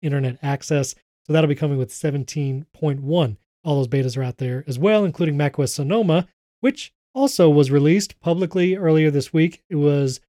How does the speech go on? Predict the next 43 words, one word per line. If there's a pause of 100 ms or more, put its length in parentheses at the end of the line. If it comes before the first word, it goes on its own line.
(220)
Tuesday,
I
believe,
you
could
download,
uh,
macOS
Sonoma. (260)
And
of
course,
we
have
articles
on
the
website
all
about
it. (100)
But
big
features
were (360)
interactive
and
desktop
widgets, (340)
the
new
wallpapers,
which
I
find
just
to
be (520)
awesome.
They
just
look
great.